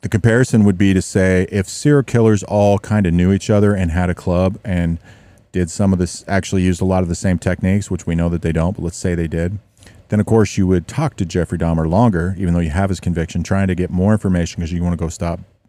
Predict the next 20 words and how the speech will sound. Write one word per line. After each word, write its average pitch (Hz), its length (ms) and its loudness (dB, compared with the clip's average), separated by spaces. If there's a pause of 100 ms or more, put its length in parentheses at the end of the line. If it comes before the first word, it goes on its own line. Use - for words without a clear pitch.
(100)
you 87 100 -4
know, 82 180 -2 (120)
B 90 100 -4
T 95 140 -12
K 92 220 -2
or 85 100 -2
somebody. 90 400 -8 (1120)
That's - 180 -6
why 107 140 4
they're 92 120 4
different 85 520 0 (280)
in 90 120 0
the 87 60 0
different 82 360 -4
worlds 85 320 -2
on 87 100 -2
how 87 400 0
these 82 220 -6
things 80 260 -4
work. 82 360 -8